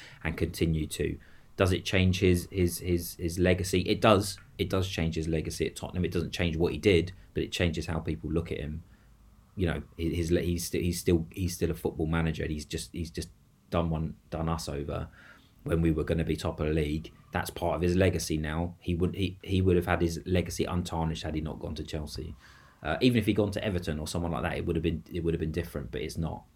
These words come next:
He's got, he's gone there. Um, I think that he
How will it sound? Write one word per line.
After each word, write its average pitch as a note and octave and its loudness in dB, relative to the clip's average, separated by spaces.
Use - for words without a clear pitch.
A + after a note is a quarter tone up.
He's E2+ -6
got, - -10
he's D#2+ -6
gone E2 -2
there. D2 -6
Um, D2+ -2
I D#2 -6
think C#2+ -4
that D#2 -6
he D#2 -2